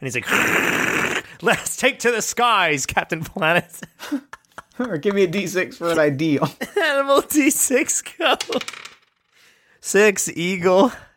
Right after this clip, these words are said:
Speaker 2: There are seven options, but true, but we rolled six, which is truth. "I seek and serve the truth, regardless of where it takes me."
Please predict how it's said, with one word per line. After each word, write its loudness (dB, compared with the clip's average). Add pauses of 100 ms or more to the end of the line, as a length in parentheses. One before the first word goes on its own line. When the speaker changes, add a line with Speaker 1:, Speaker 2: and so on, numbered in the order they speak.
(200)
Speaker 2:
There 0
are 2
seven -2
options, -2
but -2
true, 2
but 0
we 0
rolled 2
six, -4
which -4
is -8
truth. -2
"I 2
seek -2
and -2
serve 0
the -4
truth, -2
regardless 2
of -8
where 2
it -6
takes -4
me." -12